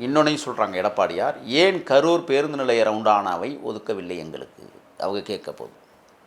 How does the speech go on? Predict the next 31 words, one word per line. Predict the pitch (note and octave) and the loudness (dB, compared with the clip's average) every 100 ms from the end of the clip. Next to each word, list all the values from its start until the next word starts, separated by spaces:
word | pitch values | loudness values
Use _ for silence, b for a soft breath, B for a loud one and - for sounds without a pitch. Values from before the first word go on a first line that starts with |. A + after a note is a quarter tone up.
| _ _ _ _ _ _ | _ _ _ _ _ _
நீங்க | C3 D3+ | -4 0
நாற்காலிகள் | C#3 C#3+ F3+ F#3 E3+ D#3 | 6 6 8 8 8 4
மாநாடு | C3+ B2 A2+ | 4 4 2
நடத்துனீங்கல்ல, | A2 G#2 G#2 F#2 F2 B2 | -2 -6 -8 -12 -8 -6
ஒரு | A2+ A#2+ | -4 -2
லட்சம் | A#2+ B2 G2+ | -4 -4 -6
பேருன்னு | F#2+ F#2 | -6 -8
சொல்லிட்டு, | - B1 - - G#2 - _ _ _ _ - | -14 -18 -16 -14 -16 -20 _ _ _ _ -4
ஒரு | A2 C#3+ | 0 2
லட்சம் | C#3+ C#3+ | 2 4
நாற்காலிகள் | C3 C3 C3+ A#2 G2 | 4 4 -2 -4 -6
போட்டாங்க, | F#2 D#2 D#2 | -4 -4 0
பாத்தீங்கல்ல | G#2 A2+ A2 F#2+ B2+ | -2 -2 -6 -10 -10
நீங்க? | G#2 D2+ B1 - _ _ _ b b b | -10 -12 -16 -18 _ _ _ b b b
இந்த | b C3 A#2 | b 6 10
நாற்காலிகள் | F#3 A3+ G#3+ G3+ F#3 | 10 10 10 10 8
மாநாடு | F3+ E3 D#3 | 8 8 8
நடத்திய | D3 C#3+ D#3 C#3+ | 6 4 2 2
இடத்துல | C3+ D3 | 2 2
ஏன் | C3+ D3 F3 | 2 4 4
எங்களுக்கு | C#3+ C#3 D#3+ C#3 | 4 2 2 0
கொடுக்கல, | B2 A#2+ B2+ D#3 | -6 -6 2 2
தாவேக்காவுக்கு | D#3 C#3+ D#3+ D#3 C3+ G#2+ B2 | 8 8 8 4 2 0 -8
கொடுக்கலைங்கிற | A2 G2+ A2 C#3+ | -8 -8 -6 -6
ஒரு | A#2+ - | -6 -6
கேள்வியை | A2 G#2+ A2+ | -10 -8 -8
வச்சிருக்கிறாங்க. | E2+ - - D2+ E2 | -8 -14 -10 -10 -8
இதற்கு | A2 A2 | -6 -6
என்ன | G#2 G#2+ | -6 -8
பதில் | - C2+ C2+ | -8 -8 -14
இருக்கு? | - - | -20 -20